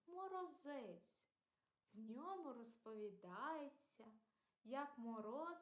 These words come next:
щипає за щічки та носик. Але ми не боїмося морозу,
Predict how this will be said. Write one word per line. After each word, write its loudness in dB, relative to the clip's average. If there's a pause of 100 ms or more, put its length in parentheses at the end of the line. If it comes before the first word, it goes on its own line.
(460)
щипає 0
за 0
щічки -2 (240)
та 4
носик. -4 (560)
Але 2
ми -2
не -2
боїмося -2
морозу, -2